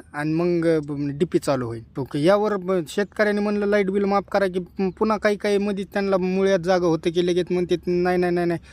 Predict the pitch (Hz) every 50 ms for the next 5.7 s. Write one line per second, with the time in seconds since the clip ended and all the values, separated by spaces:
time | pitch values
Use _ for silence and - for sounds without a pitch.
0 | - - - - - 196 196 - - - 190 190 185 175 165 165 165 - 185 175
1 | 180 170 - - 165 - 190 160 180 151 - - 135 123 117 113 117 - - -
2 | - 151 151 160 170 208 269 294 220 - - - 190 - 254 - 208 185 175 165
3 | 185 185 226 208 - 277 - 285 277 254 202 170 - 220 262 277 185 139 - -
4 | - - - - - - 180 196 196 254 233 247 254 262 277 285 294 262 233 240
5 | 262 277 247 214 220 269 320 349 339 277 247 196 180